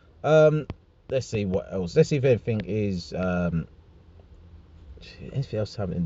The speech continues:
the news. In the news. Um, South Korean wealth gaps.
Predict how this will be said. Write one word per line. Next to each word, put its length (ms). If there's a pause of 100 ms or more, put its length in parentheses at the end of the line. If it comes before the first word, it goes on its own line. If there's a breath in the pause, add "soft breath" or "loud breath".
(120)
the 80
news. 520
In 80
the 120
news. 840 (2250)
Um, 640 (1080)
South 380
Korean 400
wealth 300
gaps. 520